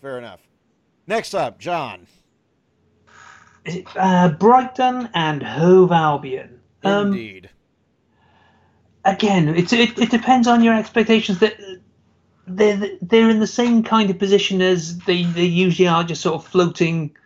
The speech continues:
Speaker 2: just above the relegation zone. I think that they, they've gone s-, s-, seven points clear of it now after, after that. Should, should we mention their win over Spurs here?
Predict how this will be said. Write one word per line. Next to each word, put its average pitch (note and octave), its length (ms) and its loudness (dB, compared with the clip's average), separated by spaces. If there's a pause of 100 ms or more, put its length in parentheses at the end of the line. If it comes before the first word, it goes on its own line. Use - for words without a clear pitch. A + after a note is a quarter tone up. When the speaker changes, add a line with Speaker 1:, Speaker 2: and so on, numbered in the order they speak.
(400)
Speaker 2:
just F#3+ 240 0
above E3+ 180 -2
the D#3 80 -8
relegation D3+ 480 -2
zone. C#3 160 -6
I C#3+ 60 -10
think F3 200 -14
that D3 180 -16
they, D#3 180 -4
they've D#3 240 -4
gone D#3 480 0 (100)
s-, - 220 -18 (120)
s-, - 120 -18
seven E3 340 -2
points E3+ 260 0
clear F3 300 0
of E3 80 0
it E3+ 140 -4
now F3 280 0 (140)
after, F3 640 0
after F3 240 0
that. F3 260 0 (600)
Should, C4+ 240 2
should A3+ 200 2
we G#3 120 -2
mention A3 380 0
their A3+ 140 4
win A3+ 140 -2
over A3+ 160 -2
Spurs A#3+ 360 -6
here? B3+ 240 -4